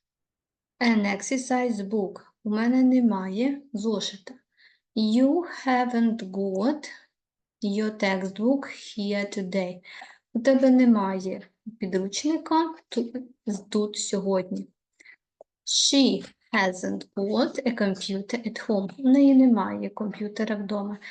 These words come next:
The teacher hasn't got a coat today. У вчительки немає пальта сьогодні.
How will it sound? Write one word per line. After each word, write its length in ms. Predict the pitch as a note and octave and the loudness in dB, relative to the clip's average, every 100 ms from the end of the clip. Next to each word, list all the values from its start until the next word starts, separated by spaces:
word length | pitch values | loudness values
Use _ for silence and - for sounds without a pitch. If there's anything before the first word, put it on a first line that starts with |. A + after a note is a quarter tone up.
| - - | -18 -4
The 420 | A3+ A3 B3 - | 0 2 0 2
teacher 400 | C4 C4 - F#4+ F#4 - - | 2 4 2 -2 -2 -6 0
hasn't 500 | A#3+ G3+ G3+ F#3+ - | 2 2 -2 -6 -8
got 480 | - G#3 C4 C#4 - | -4 0 0 0 -8
a 80 | - | -8
coat 500 | - G#3+ G3 - - | -2 0 0 -6 -10
today. 360 | F#3+ G#3 G#3 - _ _ _ - _ _ _ - | -6 -6 -8 -14 _ _ _ -20 _ _ _ -2
У 260 | B3 G#3+ | 2 2
вчительки 680 | G#3 - - A3 E4+ - G#4 | 0 -8 -6 -4 -6 -4 -4
немає 800 | G#4 F#4+ A3+ G3+ F#3+ G3 G3 - _ _ _ _ _ _ _ - | -2 4 4 4 -2 -2 -4 -8 _ _ _ _ _ _ _ -2
пальта 400 | A3+ G#3 A#3+ B3+ | 0 2 2 2
сьогодні. 760 | - A#3 A3 A3 G#3 C4 C4 | 2 0 0 -2 2 2 2